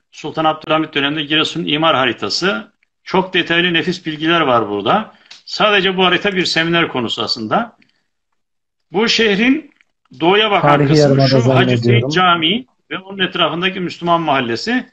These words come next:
Speaker 1: Şurası da Gogora Mahallesi, Hristiyanların yerleştirildiği mahalle. Bu şehrin batıdan görünüşü, yukarıda kale,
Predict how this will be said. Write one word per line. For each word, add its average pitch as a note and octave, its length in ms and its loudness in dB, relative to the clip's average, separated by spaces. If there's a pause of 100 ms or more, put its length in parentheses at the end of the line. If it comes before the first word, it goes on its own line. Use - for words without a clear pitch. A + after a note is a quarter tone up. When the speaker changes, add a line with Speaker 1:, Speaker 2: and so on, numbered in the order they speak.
(340)
Speaker 1:
Şurası - 440 0
da A#3 80 0
Gogora F#3 440 2
Mahallesi, A#2+ 480 0
Hristiyanların C#3+ 520 -2
yerleştirildiği C3+ 680 -4
mahalle. A#2+ 500 -4 (1500)
Bu B3+ 360 2
şehrin G#3 760 0 (320)
batıdan F#3+ 500 0
görünüşü, E3+ 680 0 (640)
yukarıda F#3+ 460 0
kale, F#3+ 540 0